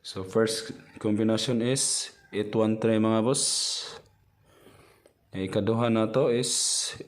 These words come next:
eight one five. Mao na yung pairing guide na to, mga boss. Mao na ihatag na to karon sa pairing guide.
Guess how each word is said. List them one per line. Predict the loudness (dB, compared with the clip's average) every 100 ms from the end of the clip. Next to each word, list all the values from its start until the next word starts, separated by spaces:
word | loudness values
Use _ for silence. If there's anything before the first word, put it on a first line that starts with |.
| -2
eight | -2
one | 2 2 0 -2
five. | -2 0 -2 -4 -14 -20 _ _ _ _ _ _ _ -20 -20 -20 _ _ _ -8
Mao | -2
na | 0
yung | 0 2
pairing | 2 4 4
guide | 4 4
na | 4
to, | 2 2
mga | 2
boss. | 2 0 -2 -8 -12 -20 -20 -18 -18 -20 -18
Mao | -8 -2
na | 0
ihatag | 0 0 0 -2
na | -2
to | -2
karon | -2 -2 -2
sa | -4
pairing | -4 -2 0
guide. | 0 0 0 -4 -12